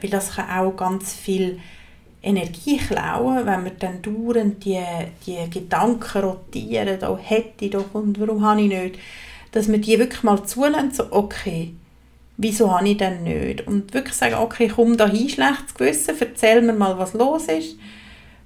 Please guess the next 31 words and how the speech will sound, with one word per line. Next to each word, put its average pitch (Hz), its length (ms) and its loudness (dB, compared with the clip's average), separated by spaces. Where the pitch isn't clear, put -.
wieso, 214 300 2
dass 233 160 2
du 233 100 -4
mir 214 140 4
jetzt 190 260 2
etwas - 280 -6
willst - 300 -6
sagen. 175 400 2
Und 214 260 0
vielleicht 214 300 -2
auch, 190 200 4
ich 233 200 0
finde 208 280 -2
es - 60 -6
super, 208 320 -4
ein 175 80 -10
Journal 254 500 4
zu - 160 -10
führen, 262 260 0
also 240 160 0
ein - 360 -10
Büchlein, 254 560 2
wo 220 80 4
man 190 120 -2
das 202 180 -2
dann 202 180 0
reinschreibt. 240 640 -4
Und 196 140 -4
mal 196 160 -4
sich 202 140 -4
fragen, 202 600 2